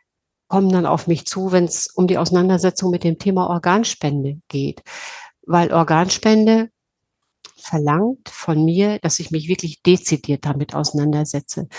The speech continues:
das nicht so an mir vorbeischwirren lasse, ähm, wie das vielleicht ganz gut möglich ist mit einem Thema, was dann mich wirklich nicht betrifft. Nehmen wir mal zum Beispiel, äh,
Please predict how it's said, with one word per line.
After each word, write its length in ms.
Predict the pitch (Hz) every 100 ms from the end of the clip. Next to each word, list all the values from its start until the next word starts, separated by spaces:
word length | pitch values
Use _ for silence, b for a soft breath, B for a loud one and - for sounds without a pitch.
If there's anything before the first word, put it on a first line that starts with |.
| B -
das 140 | 170
nicht 200 | 180 -
so 120 | 180
an 160 | 165 165
mir 120 | 170
vorbeischwirren 880 | - 165 160 165 175 - 180 170 160
lasse, 380 | 160 - 160 160 B B B B B B -
ähm, 480 | 170 160 156 - - - - - -
wie 680 | 175 160 160 165 - - - - _ _ _ -
das 300 | - - -
vielleicht 640 | 170 160 160 - - - _
ganz 240 | 180 175 -
gut 200 | 175 165
möglich 380 | 170 - 170
ist 140 | 196 -
mit 160 | 175
einem 140 | 180 170
Thema, 520 | - 180 170 170 -
was 300 | - 165 -
dann 360 | - 165 156 151 - _ _ _ _
mich 260 | - 180 -
wirklich 340 | 180 180 170
nicht 160 | 175 -
betrifft. 480 | 175 - 180 - -
Nehmen 120 | 170
wir 100 | 170
mal 160 | 170 165
zum 180 | 170
Beispiel, 560 | 156 170 - 180 170 -
äh, 680 | 170 165 165 170 165 -